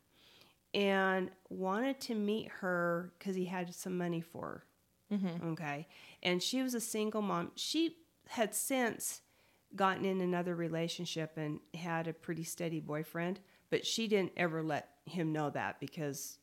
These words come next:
Speaker 1: he was so violent.
Speaker 2: Didn't let the
Speaker 1: Mm-mm.
Speaker 2: ex know
Speaker 1: No, no,
Speaker 2: that,
Speaker 1: the
Speaker 2: yeah.
Speaker 1: ex didn't know about this. But anyway, but he had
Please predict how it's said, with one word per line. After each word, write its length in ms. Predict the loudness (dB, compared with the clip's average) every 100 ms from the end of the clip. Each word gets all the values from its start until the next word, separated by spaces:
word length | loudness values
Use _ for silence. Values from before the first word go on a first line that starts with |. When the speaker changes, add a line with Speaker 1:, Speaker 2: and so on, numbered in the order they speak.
| _
Speaker 1:
he 160 | -6 -4
was 120 | -4
so 140 | -6 -4
violent. 480 | -4 -4 -4 0
Speaker 2:
Didn't 300 | 6 6 6
let 200 | 2 2
the 100 | 2 2
Speaker 1:
Mm-mm. 220 | 2 0
Speaker 2:
ex 120 | -2
know 160 | 2 4
Speaker 1:
No, 140 | 4 4
no, 240 | 2 0
Speaker 2:
that, 120 | -4 -4
Speaker 1:
the 60 | 2
Speaker 2:
yeah. 120 | 2
Speaker 1:
ex 160 | 2 -4
didn't 120 | -4
know 100 | -4
about 220 | -4 -6
this. 140 | -10
But 140 | 2 4
anyway, 220 | 6 4 -2 -20 -20 -20 -20 _ _ _ _ _ _ _
but 120 | -2 -2
he 200 | 0 2
had 160 | 2